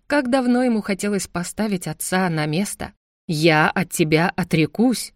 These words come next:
«Печаль печальная!» Он шёл, и каждый шаг был благословением. Внутри всё пело, душа распускала крылья. Он словно сбросил цепи, расстегнул кандалы. Решился-таки,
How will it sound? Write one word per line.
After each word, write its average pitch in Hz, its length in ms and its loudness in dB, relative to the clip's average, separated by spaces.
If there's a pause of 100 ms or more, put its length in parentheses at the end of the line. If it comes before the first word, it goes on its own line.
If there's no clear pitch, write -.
(380)
«Печаль 214 400 4
печальная!» 220 800 0 (200)
Он 233 140 2
шёл, 247 280 0
и 156 160 0
каждый 214 400 -6
шаг 202 300 -2
был 196 180 0
благословением. 165 920 -2 (240)
Внутри 202 400 2
всё 196 200 -4
пело, 208 440 -2 (240)
душа 226 320 2
распускала 220 580 -4
крылья. 208 500 -2 (180)
Он 269 120 -4
словно 247 360 0
сбросил 220 460 -2
цепи, 202 480 -4 (100)
расстегнул 185 560 0
кандалы. 185 600 -2 (240)
Решился-таки, - 840 -6